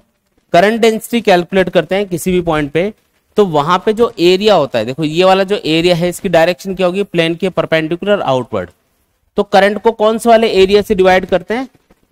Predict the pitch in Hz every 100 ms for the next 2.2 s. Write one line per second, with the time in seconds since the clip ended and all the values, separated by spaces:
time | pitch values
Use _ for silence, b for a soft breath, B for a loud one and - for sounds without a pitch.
0 | _ - 160 - 190 175 175 180 - 269
1 | 269 - 175 180 196 185 156 151 117 104
2 | 95 95